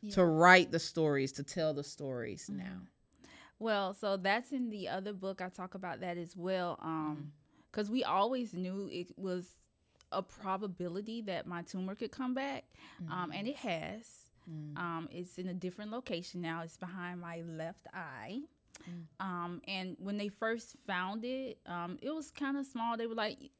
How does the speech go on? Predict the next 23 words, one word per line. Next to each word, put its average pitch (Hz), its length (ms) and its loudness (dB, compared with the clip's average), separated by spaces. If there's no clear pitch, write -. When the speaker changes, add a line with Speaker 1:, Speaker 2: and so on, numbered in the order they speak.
Speaker 1:
"It's 190 320 -8
fine. 196 360 -2
We're 202 80 -2
just 180 160 -8
gonna 170 140 -8
do 170 120 -4
a 175 40 -2
wait 165 220 -6
and 165 140 -8
see." 151 340 -12
Um, 175 300 0
but 170 340 -2
last 190 500 -2
year, 175 320 -4
and 175 260 -4
I 180 120 0
<laughs> - 20 0
put 247 200 6
in 226 180 4
there, 196 140 0
I 196 40 -2
remember 214 440 0
it 202 180 -2